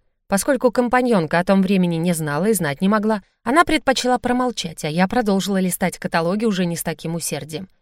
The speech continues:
Действительно, может, Анри арестуют уже завтра? И к чему тогда мне что-то выбирать?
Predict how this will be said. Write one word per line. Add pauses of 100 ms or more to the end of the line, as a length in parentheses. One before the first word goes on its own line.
(140)
Действительно,
может, (180)
Анри
арестуют
уже
завтра? (360)
И
к
чему
тогда
мне
что-то
выбирать?